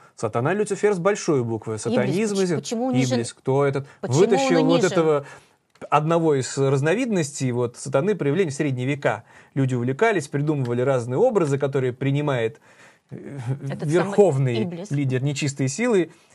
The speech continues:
Speaker 1: И вот был там некий Иблис. И вот, видите ли, Медведев его у себя с маленькой буквы написал.
Speaker 2: Ну
Speaker 1: Но
Speaker 2: и вот
Speaker 1: тут
Speaker 2: цель — погибель,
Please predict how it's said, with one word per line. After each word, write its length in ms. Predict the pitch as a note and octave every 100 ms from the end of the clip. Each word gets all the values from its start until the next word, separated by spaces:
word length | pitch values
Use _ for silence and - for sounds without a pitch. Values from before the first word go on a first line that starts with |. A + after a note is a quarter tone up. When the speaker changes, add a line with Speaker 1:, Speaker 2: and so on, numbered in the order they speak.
| -
Speaker 1:
И 120 | D3
вот 200 | G#3+ G3
был 200 | D#3 F#3
там 200 | F#3 E3
некий 260 | E3 E3 -
Иблис. 340 | A3+ A3+ E3+ -
И 60 | G3
вот, 180 | A3 G3+
видите 260 | G#3 E3+ F3+
ли, 40 |
Медведев 420 | F3+ F#3 G#3 F3+
его 160 | E3+ F3+
у 80 | D#3
себя 320 | D#3+ F3+ F3+ - _
с 80 |
маленькой 300 | D3 E3 C#3+
буквы 280 | C#3+ D#3 C3+
написал. 520 | B2+ C3+ C3 A2+ G#2 - - - -
Speaker 2:
Ну 100 | A3
Speaker 1:
Но 60 | B3+
Speaker 2:
и 40 |
вот 60 | A3+
Speaker 1:
тут 140 | A3
Speaker 2:
цель — 220 | C4 F4 G4
погибель, 600 | C4+ A#3+ G#3 F#3 F#3+